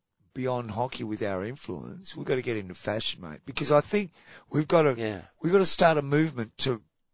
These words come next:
Speaker 1: resize fashion.
Speaker 2: Resize it?
Speaker 1: Yeah. I would rather see, see, if you were to say, "What size shirt are you?" I would say tall and skinny.
Speaker 2: Uh-huh.
Speaker 1: It, to me, that's it,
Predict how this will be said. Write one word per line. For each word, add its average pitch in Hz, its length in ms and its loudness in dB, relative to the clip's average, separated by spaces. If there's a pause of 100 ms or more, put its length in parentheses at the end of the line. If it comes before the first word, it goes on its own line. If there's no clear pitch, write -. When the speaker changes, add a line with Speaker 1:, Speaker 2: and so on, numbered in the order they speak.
(180)
Speaker 1:
resize 135 1160 2
fashion. 123 680 -2 (600)
Speaker 2:
Resize 120 640 6
it? - 300 -4
Speaker 1:
Yeah. 139 240 0 (500)
I 160 140 8
would 226 200 4
rather 165 320 4
see, 139 400 -2 (220)
see, 143 360 -2 (420)
if - 180 -6
you 208 120 0
were 208 80 6
to 170 60 -2
say, 147 180 2
"What 139 280 2
size 123 560 0
shirt 135 340 6
are 135 40 -6
you?" 101 380 -4 (160)
I 131 100 4
would 143 240 4
say 113 460 2
tall 131 360 0
and 110 140 -8
skinny. 117 480 -8 (1040)
Speaker 2:
Uh-huh. 87 320 0 (120)
Speaker 1:
It, 151 200 -2
to 151 140 -2
me, 123 300 0
that's 127 260 -4
it, 110 120 -10